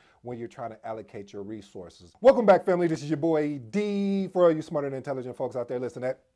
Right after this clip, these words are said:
just simply means Ed. Hey, I got another one for you. Let me ask you a quick question. Are you ready to embark on a path to project triumphant by creating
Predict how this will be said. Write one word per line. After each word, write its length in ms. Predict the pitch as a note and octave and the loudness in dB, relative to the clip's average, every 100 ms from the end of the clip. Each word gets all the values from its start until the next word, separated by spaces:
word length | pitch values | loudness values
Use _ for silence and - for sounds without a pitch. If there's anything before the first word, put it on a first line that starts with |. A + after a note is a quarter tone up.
| _ | _
just 360 | B2+ A2+ - - | -12 -12 -12 -10
simply 280 | A#2 A2+ | -10 -8
means 420 | A2 G#2+ G#2+ G#2+ - | -10 -12 -14 -16 -10
Ed. 220 | B2+ A#2+ - - - | -6 -6 -8 -10 0
Hey, 160 | F3+ | 2
I 60 | C#3 | 2
got 120 | C#3+ | 0
another 340 | C#3+ D#3 D3+ | 0 2 2
one 260 | D3 C#3+ C#3 | 0 -4 -8
for 320 | - D#3 D3+ | -8 -2 -2
you. 160 | C3+ B2+ | -2 -6
Let 120 | A#3 | -6
me 80 | C4+ | -4
ask 220 | F3 D3+ | -4 -4
you 60 | D#3+ | -10
a 40 | |
quick 220 | - C#3 | -8 -8
question. 520 | - D#3 B2 - G2 E2+ _ _ _ | -6 -6 -6 -10 -18 -18 _ _ _
Are 140 | C#3+ G3+ | -4 -4
you 100 | C4 | -2
ready 220 | A#3+ G#3+ | -4 -4
to 120 | F#3+ | -6
embark 580 | C3 G#2+ B2 C#3 C3 - - | -6 -6 -2 -2 -2 -10 -10
on 160 | B2 | -8
a 40 | A2+ | -10
path 580 | - - B2+ A#2+ A#2+ A#2+ _ _ _ | -14 -10 -4 -4 -6 -14 _ _ _
to 180 | - B2 F#2+ | -14 -14 -14
project 800 | - B2 B2+ B2+ G2 A2+ A#2 - _ _ _ _ _ | -14 -10 -8 -10 -10 -8 -8 -12 _ _ _ _ _
triumphant 800 | - A2+ A2 A2+ A#2 - B2 G#2 | -10 -8 -6 -10 -14 -18 -20 -6
by 140 | C3 | -6
creating 920 | B2+ - C3 B2+ F3 F3 C#3 G2+ F2+ | -6 -10 -10 -6 -4 -6 -6 -12 -16